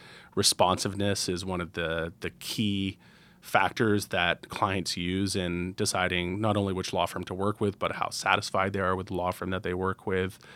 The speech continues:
Uh, the third value is generating ease with communication. So this is the concept of communicating with your clients in the, the medium of their choosing and in a way that is,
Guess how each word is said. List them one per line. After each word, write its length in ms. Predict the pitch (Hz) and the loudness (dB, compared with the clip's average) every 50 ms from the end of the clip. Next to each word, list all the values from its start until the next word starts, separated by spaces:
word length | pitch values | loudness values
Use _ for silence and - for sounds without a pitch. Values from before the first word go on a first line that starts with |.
| - - - - - - - - - - | -20 -20 -20 -20 -20 -20 -20 -20 -8 -2
Uh, 440 | - 98 98 90 80 80 - - - - - - _ _ - - | 0 2 4 4 4 4 2 2 -2 -4 -6 -12 _ _ -2 4
the 120 | - 117 | 4 4
third 320 | - - - 135 127 131 123 | 6 8 10 10 10 10 10
value 300 | 123 117 113 113 110 104 | 10 10 10 10 10 8
is 80 | 98 | 8
generating 560 | - - 110 104 104 101 98 95 98 98 92 - | 8 8 8 8 8 8 6 6 6 4 2 0
ease 500 | - 90 90 92 98 101 110 110 107 - | -4 -4 -2 0 2 4 2 2 2 0
with 240 | - 101 92 - - | 0 0 0 -2 -4
communication. 920 | - - - 107 98 90 87 85 - - 87 90 92 - - 101 113 127 123 | -10 -6 -2 0 0 0 0 -2 0 2 2 2 4 2 2 2 2 2 2
So 200 | - - 104 92 | 2 2 2 2
this 260 | 95 98 90 - - | 0 0 0 0 -2
is 140 | 101 - - | -2 -4 -6
the 120 | - 98 | -8 -10
concept 720 | - - - 90 87 92 101 - - 104 98 - - - | -8 -6 -4 -2 -2 -2 -2 -4 -4 -4 -4 -4 -4 -2
of 380 | 92 90 90 87 87 90 92 - - - - - - - - - - - - | 0 2 2 2 2 0 -2 -8 -16 -20 -20 -20 -20 -20 -20 -20 -20 -16 -6
communicating 640 | - - 123 120 120 117 110 - 123 110 107 101 | 2 6 8 8 8 8 8 6 4 4 6 4
with 120 | 107 95 98 | 4 2 2
your 100 | 92 87 | 0 -4
clients 640 | - - - 95 98 95 95 95 98 95 - - - - | -4 -2 0 0 2 2 0 0 0 0 0 0 -2 -2
in 320 | 95 92 92 92 92 92 | -2 -2 -2 0 -2 -2
the, 440 | 92 90 87 87 87 87 87 87 85 - _ - _ _ _ _ _ - - - | 0 0 0 0 0 0 -2 -2 -4 -8 _ -20 _ _ _ _ _ -18 -14 -10
the 200 | - 87 85 85 | -8 -6 -4 -2
medium 720 | 87 95 98 104 104 107 107 104 104 101 104 104 104 104 - - | 0 2 4 4 6 6 6 4 6 4 4 4 2 0 -4 -4
of 280 | - 107 101 95 104 95 | -2 -2 -2 -2 -2 -2
their 200 | 104 98 95 95 | 0 0 0 0
choosing 840 | - - - - 104 104 101 95 98 98 95 98 98 98 95 98 - - | -2 -2 0 0 0 0 0 0 0 0 0 0 0 0 -2 -2 -4 -4
and 340 | 92 90 90 87 87 90 - | -4 -4 -2 -2 -2 -4 -4
in 160 | - 95 95 | -2 -2 -2
a 60 | 92 | -2
way 260 | 87 87 87 87 90 | 0 0 0 0 0
that 200 | 90 90 92 90 | 0 0 0 0
is, 480 | 87 87 87 87 90 90 90 - - | 0 0 0 0 -2 -2 -2 -4 -6